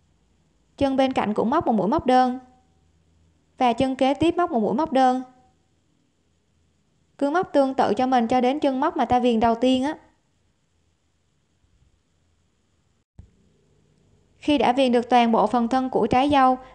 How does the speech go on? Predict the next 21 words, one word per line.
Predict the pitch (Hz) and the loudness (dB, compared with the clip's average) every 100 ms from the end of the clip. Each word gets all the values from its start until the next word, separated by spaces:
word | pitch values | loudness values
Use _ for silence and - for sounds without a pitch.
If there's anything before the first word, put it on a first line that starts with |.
| - | -4
móc | 330 | -2
cho | 294 | 0
mình | 254 240 | 0 0
vào | 233 233 | 2 2
chân | 233 254 | 2 -2
móc | 311 285 | -2 -2
mũi | 190 | 0
đơn | 247 262 262 | 2 0 2
đầu | 240 226 | 0 2
tiên | 254 254 | 2 2
mà | 247 | 0
ta | 240 247 | 0 2
gây | 254 | 2
nên. | 254 254 254 247 - _ _ - | 2 2 0 -2 -14 _ _ -8
Móc | 311 | -4
vào | 294 226 | 0 2
đây | 247 | 2
một | 233 | 0
mũi | 202 226 | -2 0
dời. | 254 226 214 - - _ _ _ _ _ _ _ _ _ _ _ _ _ _ _ _ - | 2 4 2 -4 -20 _ _ _ _ _ _ _ _ _ _ _ _ _ _ _ _ -4
Đây, | 247 | -2